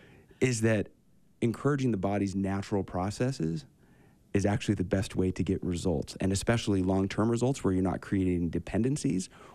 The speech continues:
or affecting other systems. One of the criticisms of melatonin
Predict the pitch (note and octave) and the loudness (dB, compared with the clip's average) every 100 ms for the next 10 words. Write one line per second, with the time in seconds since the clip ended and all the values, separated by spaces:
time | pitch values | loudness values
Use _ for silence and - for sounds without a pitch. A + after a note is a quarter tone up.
0 | - G2 G2 - G2+ G2 F#2 G2 F2+ E2+ | -2 0 2 0 0 0 0 0 0 0
1 | - A2 - E3+ - - - - - C#3+ | 0 0 0 -2 -4 -12 -20 -18 -2 2
2 | D3+ A2+ G2 - F3 G3+ - G2 E2+ D#2 | 2 2 0 0 0 2 0 -2 -4 -6
3 | - - G2 F#2 F#2 E2+ - F#2 F2 F#2 | -14 -10 -6 -2 -2 -4 -6 -4 -4 -4
4 | G#2+ | -6